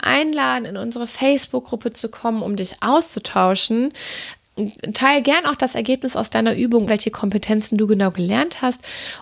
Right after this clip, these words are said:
Und die Gruppe ist auch der beste Ort, um Fragen zu stellen, weil dort eben nicht nur ich Hilfestellung gebe, sondern auch viele andere berufstätige Mütter helfen, die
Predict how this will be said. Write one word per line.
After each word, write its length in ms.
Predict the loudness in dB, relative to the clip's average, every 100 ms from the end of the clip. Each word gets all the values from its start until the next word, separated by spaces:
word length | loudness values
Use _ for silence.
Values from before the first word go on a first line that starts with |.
| _
Und 200 | 4 4 4 2 0 0
die 180 | -4
Gruppe 360 | -4 -2 0 -2
ist 260 | -4 -6 0
auch 240 | 0 0
der 220 | 0 0
beste 640 | 2 2 2 -2 -4 -2 0
Ort, 280 | 0 -2 -4
um 160 | -6
Fragen 540 | -6 0 4 4 2 -4
zu 200 | -4 -2
stellen, 640 | -2 0 0 0 -2 -4 -14 -16 -18 0
weil 240 | 4 4
dort 480 | 4 4 4 2 -2
eben 240 | -2 -2 -2
nicht 260 | -4 -4
nur 360 | -2 0 0 -2 -12 -20 -20 _
ich 280 | 4 4 4
Hilfestellung 760 | 0 2 -2 -2 0 2 0
gebe, 300 | 2 0 0
sondern 320 | -2 -2 -4
auch 100 | -6
viele 380 | -10 -2 0 2
andere 340 | 0 -2 -2 -2
berufstätige 880 | -4 -4 -4 -4 -6 -4 -4 0
Mütter 420 | 0 0 0 0
helfen, 680 | 2 2 4 2 2 0 0 -4 -14 -14 -18 -2
die 360 | 4 6 6